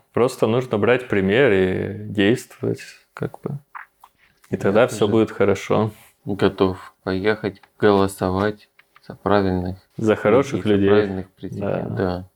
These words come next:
Speaker 2: Тех хороших <laughs> ребят, которые все делают правильно, которые большие молодцы. Так они мне нравя-, так они мне понравились.
Speaker 1: И мне очень уж нравится.
Speaker 2: Канада тоже годится, но лучше С Ш А. В Канаде просто холодно.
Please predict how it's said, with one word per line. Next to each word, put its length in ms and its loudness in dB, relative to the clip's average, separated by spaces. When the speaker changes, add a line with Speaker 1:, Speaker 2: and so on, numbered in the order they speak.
Speaker 2:
Тех 200 -2
хороших 400 -2
<laughs> 40 -18
ребят, 380 -10
которые 480 -4
все 260 0
делают 440 -2
правильно, 560 -10
которые 360 -4
большие 420 -2
молодцы. 680 -6
Так 220 -2
они 180 0
мне 200 -4
нравя-, 540 -4
так 220 -2
они 180 0
мне 180 -4
понравились. 920 -4
Speaker 1:
И 100 0
мне 260 4
очень 300 2
уж 100 -4
нравится. 640 2
Speaker 2:
Канада 460 2
тоже 300 -6
годится, 500 -4
но 140 -2
лучше 300 -2
С 160 -10
Ш 180 -8
А. 180 -10
В 80 -20
Канаде 360 2
просто 340 -6
холодно. 600 0